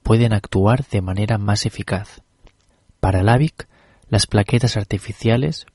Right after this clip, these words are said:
podrían complementar los métodos actuales. Estas plaquetas artificiales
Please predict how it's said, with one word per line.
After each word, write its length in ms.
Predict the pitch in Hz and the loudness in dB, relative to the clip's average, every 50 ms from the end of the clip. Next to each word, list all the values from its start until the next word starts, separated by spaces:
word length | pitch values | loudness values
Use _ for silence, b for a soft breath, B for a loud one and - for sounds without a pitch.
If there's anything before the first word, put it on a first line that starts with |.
| _ - | _ -2
podrían 400 | - 107 101 104 110 120 127 127 | 0 0 2 2 2 0 0 0
complementar 840 | - - 107 101 - 104 101 98 98 95 92 - 120 131 143 151 151 - | -2 -4 -4 -2 -2 -2 0 0 -2 -2 0 2 2 2 2 0 -4 -4
los 240 | 107 104 98 - | -4 -6 -4 -4
métodos 400 | 104 104 107 - 117 117 113 - | -4 -2 0 2 2 2 2 0
actuales. 720 | 107 101 - - 98 92 90 90 98 110 110 - - - - - - _ _ _ _ _ _ _ _ _ _ _ _ _ _ _ - | -2 -6 -6 -4 -4 -4 -4 -4 -6 -10 -14 -16 -20 -20 -20 -20 -20 _ _ _ _ _ _ _ _ _ _ _ _ _ _ _ 0
Estas 320 | 139 139 - - 143 - | 2 2 2 0 -2 -2
plaquetas 540 | - - 143 127 - 117 110 - 101 - - | 0 -2 -2 0 0 0 -2 -2 -4 -6 -6
artificiales 880 | 95 - - 98 - - 98 - - 120 120 117 123 139 - - - | -8 -6 -6 -6 -6 -6 -6 -2 0 2 2 2 0 -2 -6 -8 -14